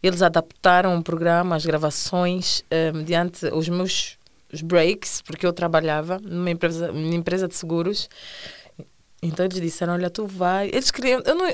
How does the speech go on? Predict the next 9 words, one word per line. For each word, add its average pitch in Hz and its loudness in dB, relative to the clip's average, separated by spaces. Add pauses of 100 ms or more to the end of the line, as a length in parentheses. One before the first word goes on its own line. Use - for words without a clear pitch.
(140)
até 247 6
hoje 311 4
não 311 0
percebo 247 2
o 233 0
porquê, 208 4 (160)
<laughs> 240 0
mas 240 6
pronto. 254 4